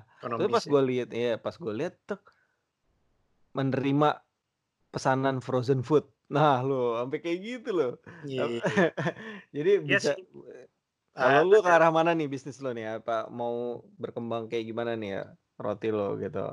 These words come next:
Speaker 1: Mungkin
Speaker 2: Ya,
Speaker 1: ada.
Speaker 2: ya kalau gue sih ya nanti sih rencananya juga kan gue bentar lagi bakal pindah nih dari sini.
Speaker 1: Hmm.
Speaker 2: Paling nanti juga bisnis gue juga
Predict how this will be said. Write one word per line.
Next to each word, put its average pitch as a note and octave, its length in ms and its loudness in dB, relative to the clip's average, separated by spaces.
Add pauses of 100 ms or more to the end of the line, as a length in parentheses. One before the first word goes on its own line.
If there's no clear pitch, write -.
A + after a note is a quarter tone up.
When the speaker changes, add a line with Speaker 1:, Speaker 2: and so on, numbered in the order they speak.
(220)
Speaker 1:
Mungkin A2+ 240 -6
Speaker 2:
Ya, A2 80 -4
Speaker 1:
ada. G#2+ 260 0 (2500)
Speaker 2:
ya B2+ 120 -10
kalau B2+ 240 -4
gue C#3 140 -4
sih G3 200 -4
ya D3 220 -2
nanti B2+ 320 -6
sih F#3+ 240 -2 (300)
rencananya B2+ 400 -6
juga C#3 220 2 (800)
kan D#3 240 -4
gue D#3 160 -2
bentar D3+ 220 -2
lagi C3+ 240 -2
bakal C3+ 340 0
pindah B2 460 -6
nih C#3+ 160 -8
dari A#2 180 -10
sini. B2 380 -8 (480)
Speaker 1:
Hmm. A2 240 -10
Speaker 2:
Paling C#3 180 -14
nanti D#3+ 300 -4
juga B2+ 240 0
bisnis A#2+ 400 -10
gue D#3 160 -4
juga A#2+ 320 0